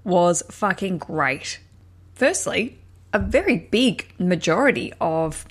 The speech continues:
very big majority, use that in a science white paper, a very big majority of the Bride Chilla community are not having flowers at all or using minimal flower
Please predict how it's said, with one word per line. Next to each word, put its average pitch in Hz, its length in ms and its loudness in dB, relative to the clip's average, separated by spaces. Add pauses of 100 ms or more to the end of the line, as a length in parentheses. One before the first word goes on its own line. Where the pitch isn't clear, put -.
very 214 420 0
big 214 180 -4
majority, 202 560 -4 (240)
use 196 200 0
that 196 160 2
in 196 120 -2
a 170 60 -2
science 156 640 -4 (480)
white 165 320 -4
paper, 156 380 -4 (580)
a 208 80 4
very 214 300 4
big 277 180 2
majority 208 560 2
of 170 140 -8
the 185 60 -2
Bride 180 260 0
Chilla 175 220 -4
community 180 440 -2
are 202 60 -2
not 233 140 -2
having 208 180 -2
flowers 170 400 0
at 170 80 0
all 175 200 0
or 190 180 2
using 185 400 2
minimal 196 460 0 (120)
flower 180 640 0